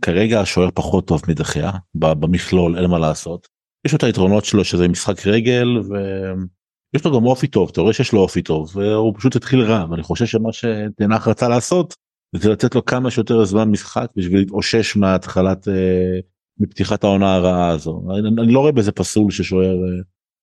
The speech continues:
אה, נלחם על מקומו, ושמאמן שהביא שחקן, אה, מנסה, אה, מה שנקרא, לשקם את מעמדו, או מנסה להכניס בו ביטחון עצמי,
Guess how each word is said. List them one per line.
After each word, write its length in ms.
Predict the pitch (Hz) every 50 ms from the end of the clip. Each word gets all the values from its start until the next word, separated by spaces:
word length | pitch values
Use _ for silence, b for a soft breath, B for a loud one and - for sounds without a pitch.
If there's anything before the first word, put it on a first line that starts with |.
| - 95
אה, 260 | 95 92 92 90 90 87
נלחם 440 | 90 90 90 - 82 92 104 101
על 60 | 101 98
מקומו, 640 | 92 90 85 - 92 95 98 110 123 139 143 135 110
ושמאמן 640 | 95 87 - 98 92 95 90 87 87 98 104 104 101
שהביא 480 | 98 - - 98 90 87 80 80 104 104
שחקן, 520 | - - - 92 - - - 135 131 131 127 131 131 _ _ _ _ _ _ _ - 101
אה, 260 | 98 92 92 90 92
מנסה, 760 | 92 95 95 95 90 87 - 104 101 98 98 98 95 95 95 90 -
אה, 260 | 95 92 90 90 87 87
מה 180 | 87 90 90
שנקרא, 400 | - - 92 92 85 - - 98
לשקם 520 | 98 92 - - 85 - - 110 101 95 90
את 140 | 87 -
מעמדו, 400 | - 90 87 85 87 85 80 95
או 360 | 95 98 101 92 92 90 87 82
מנסה 520 | 87 85 82 - - - 92 90 87 87 87 87 - _ _ _ _ _ _ _
להכניס 460 | - 92 85 80 - - 98 104 87 85
בו 100 | 98 95
ביטחון 320 | 90 82 85 - - 101 98
עצמי, 320 | 90 - - 113 127 135